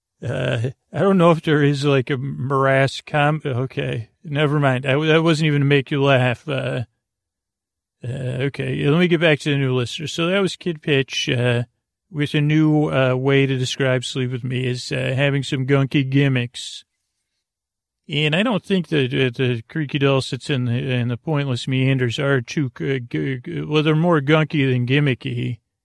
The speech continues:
but they're there to help. And, uh, if you're new, again,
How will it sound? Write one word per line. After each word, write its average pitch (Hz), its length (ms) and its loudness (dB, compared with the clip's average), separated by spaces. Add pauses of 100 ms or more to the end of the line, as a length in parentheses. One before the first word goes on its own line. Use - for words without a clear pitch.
(680)
but 147 120 -6
they're 165 220 -2
there 151 200 2
to 131 100 4
help. 117 360 -2
And, 131 480 0
uh, 131 40 0
if 139 380 -2
you're 151 120 -4
new, 151 420 2
again, 135 680 0